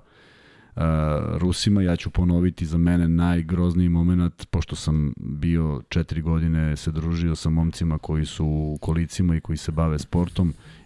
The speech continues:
izbacivanje ruske reprezentacije sa paraolimpijade.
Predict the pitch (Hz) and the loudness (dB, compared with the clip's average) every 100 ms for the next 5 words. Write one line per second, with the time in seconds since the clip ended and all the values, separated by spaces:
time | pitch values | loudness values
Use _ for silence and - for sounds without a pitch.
0 | - 82 80 - 92 92 87 82 85 - | -8 -6 -6 -2 2 2 2 0 -4 -2
1 | 85 80 - 78 80 73 76 - 87 78 | -2 -2 -2 -2 -2 -2 -2 -2 -4 -4
2 | - - 80 85 - - - - 78 82 | -4 -4 -2 -2 -4 -14 -20 -4 -2 0
3 | 80 78 80 78 80 80 76 | 0 -2 -2 -2 0 0 -2